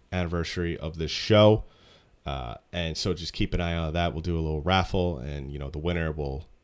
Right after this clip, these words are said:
will get, you know, merch, some sort of Lightning merchandise. Uh, we, we're, we're still debating what, what sort of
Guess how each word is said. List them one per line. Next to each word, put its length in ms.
will 140
get, 240
you 100
know, 140
merch, 320
some 220
sort 260
of 180
Lightning 280
merchandise. 680
Uh, 240
we, 220
we're, 220
we're 160
still 340
debating 520
what, 240
what 320
sort 300
of 260